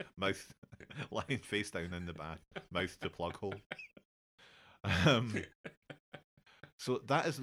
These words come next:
Speaker 1: they're the rules that we all follow, and you should follow too.
Speaker 2: Yes, they
Speaker 1: Yeah.
Speaker 2: are. That's it. That's
Speaker 1: Yeah.
Speaker 2: law. That's not just rules. That's law
Speaker 1: That's
Speaker 2: in this
Speaker 1: law.
Speaker 2: cult.
Speaker 1: Um, now, if you
Speaker 2: You're
Speaker 1: want
Speaker 2: in
Speaker 1: to
Speaker 2: a lot of damn trouble.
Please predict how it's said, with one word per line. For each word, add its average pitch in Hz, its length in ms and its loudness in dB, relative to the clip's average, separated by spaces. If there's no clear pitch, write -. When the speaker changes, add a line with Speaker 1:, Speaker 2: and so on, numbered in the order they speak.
Speaker 1:
they're 139 140 4
the 131 100 -2
rules 123 200 2
that 110 100 -4
we 107 80 0
all 98 100 0
follow, 101 320 0
and 92 80 -2
you 95 80 -4
should - 160 -6
follow 90 280 -4
too. 98 280 -2
Speaker 2:
Yes, - 400 0
they 135 160 4
Speaker 1:
Yeah. - 60 2
Speaker 2:
are. 107 340 4
That's - 320 -4
it. 120 200 0
That's 123 180 0
Speaker 1:
Yeah. 104 100 0
Speaker 2:
law. 113 360 8
That's 110 180 -4
not 123 120 -2
just 107 160 -6
rules. 110 300 -2
That's 104 140 -6
law 110 360 0
Speaker 1:
That's 123 140 0
Speaker 2:
in 120 120 -4
this 117 160 0
Speaker 1:
law. 87 60 -2
Speaker 2:
cult. 104 240 0
Speaker 1:
Um, 90 360 -4
now, 95 80 -2
if 95 180 -4
you 107 80 -2
Speaker 2:
You're 110 120 0
Speaker 1:
want 113 120 2
Speaker 2:
in 107 100 2
Speaker 1:
to - 20 0
Speaker 2:
a 101 60 2
lot 104 80 2
of 107 120 -4
damn 104 180 0
trouble. 110 260 4